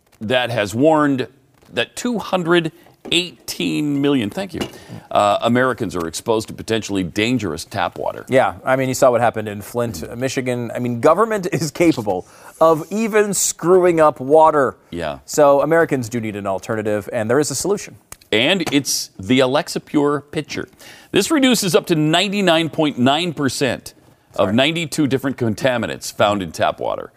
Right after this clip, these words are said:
Speaker 1: It's amazing.
Speaker 2: Yeah.
Speaker 1: Ninety-nine point nine percent.
Speaker 2: And you think about, you wanna have, uh,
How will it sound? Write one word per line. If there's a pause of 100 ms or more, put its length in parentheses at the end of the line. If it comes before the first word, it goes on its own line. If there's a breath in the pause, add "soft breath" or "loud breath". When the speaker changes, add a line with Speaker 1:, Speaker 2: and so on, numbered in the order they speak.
(260 soft breath)
Speaker 1:
It's
amazing.
Speaker 2:
Yeah.
Speaker 1:
Ninety-nine
point
nine
percent.
Speaker 2:
And
you
think
about,
you
wanna
have, (160)
uh,